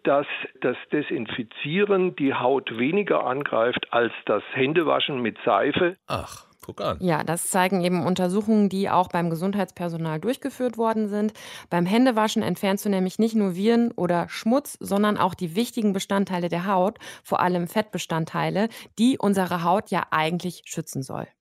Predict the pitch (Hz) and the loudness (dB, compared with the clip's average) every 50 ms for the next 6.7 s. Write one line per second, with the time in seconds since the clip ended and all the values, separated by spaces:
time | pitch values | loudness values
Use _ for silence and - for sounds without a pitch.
0 | _ _ _ 143 135 127 123 120 - - - - - - - _ - - - - | _ _ _ 2 2 2 2 0 -4 -8 -12 -14 -18 -20 -20 _ -20 -20 -20 -20
1 | - - - - 139 143 143 123 110 101 143 175 - 226 202 185 175 185 180 165 | -14 -6 0 0 2 4 4 4 4 4 4 4 4 4 6 6 6 6 6 6
2 | 135 165 170 180 156 - - 185 165 - 110 90 76 73 69 73 76 - - 90 | 4 4 4 4 2 2 4 4 4 4 4 0 -2 -2 -2 -4 -6 -4 -2 -2
3 | 92 85 85 80 71 73 - _ _ - 120 120 - 120 127 117 - 123 104 - | 0 0 0 -2 -4 -6 -12 _ _ 0 0 0 0 0 -2 -2 -2 -2 -2 -2
4 | - 131 143 139 - 143 139 127 - 139 135 120 - - - 147 160 165 - 151 | 0 0 0 0 0 0 -2 0 0 0 -2 -2 0 2 2 4 4 2 0 -2
5 | 147 113 113 107 120 127 139 135 123 127 117 123 127 110 107 117 131 131 123 110 | -2 0 2 2 2 2 2 0 0 0 0 0 0 2 2 2 2 2 2 0
6 | 87 113 110 - - 107 107 110 107 110 107 104 104 | -2 -4 -6 -6 -6 -2 0 2 2 2 2 0 -4